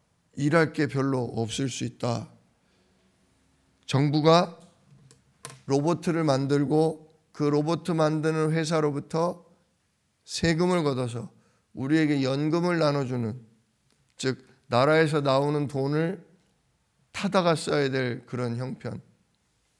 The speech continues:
내가 열심히 노력한다고 더 벌고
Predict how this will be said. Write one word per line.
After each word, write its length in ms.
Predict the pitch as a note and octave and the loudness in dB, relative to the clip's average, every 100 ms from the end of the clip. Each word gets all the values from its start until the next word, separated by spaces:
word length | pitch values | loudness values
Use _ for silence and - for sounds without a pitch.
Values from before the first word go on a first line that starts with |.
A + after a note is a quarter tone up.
| _ _ _ | _ _ _
내가 260 | - C#3 D#3 | -4 2 4
열심히 560 | - F#3+ - F3+ F#3 | 4 2 0 2 2
노력한다고 640 | E3+ D#3+ E3 D3+ C#3+ C#3 C3+ | 2 2 2 2 0 -2 -4
더 160 | C3+ | -6
벌고 640 | B2+ C#3 C3+ C3 C3 - | -2 -2 -2 -6 -8 -10